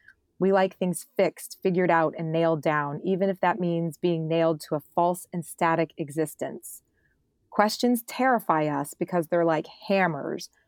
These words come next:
prying up nails." And I do think that that's, like, for humans, it's true. When you start to ask questions about yourself,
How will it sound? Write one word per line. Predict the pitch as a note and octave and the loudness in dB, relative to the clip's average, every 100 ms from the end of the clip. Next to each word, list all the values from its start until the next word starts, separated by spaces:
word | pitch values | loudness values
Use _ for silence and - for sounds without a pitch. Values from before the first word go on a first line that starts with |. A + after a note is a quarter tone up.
| _ - | _ -10
prying | - F#3 F3+ F#3 | 0 2 2 0
up | F3 E3 | -2 -4
nails." | E3 D#3+ D#3 D3+ - G3 - _ _ _ _ _ _ - | -2 -2 -2 -4 -6 -8 -14 _ _ _ _ _ _ -2
And | F#3 | 0
I | F#3 G3 D#3 | 2 -2 -4
do | - G3+ A3+ | -2 0 0
think | - C#4 F#4+ - | 0 0 0 -2
that | G#3 F#3 | -4 0
that's, | G3+ G3 G3+ - - _ | 2 2 0 -10 -20 _
like, | G#3+ G#3 | -4 -2
for | - | -2
humans, | A3+ - B3+ F#4 C4+ F#3+ F#3+ F3+ | -4 0 0 2 2 2 0 0
it's | G#3 - - | -4 -4 -10
true. | - C4 | -2 2
When | D#4+ G#3+ | 4 4
you | C4+ | 2
start | - B4 - | 0 -6 -2
to | - | 0
ask | A#3 A3+ | 0 0
questions | - G3+ - G3+ F#3 | -4 -4 -2 -4 -2
about | F3 E3+ | 0 0
yourself, | D#3+ D3+ - D#3+ E3+ C#4 | -2 -4 -4 0 0 0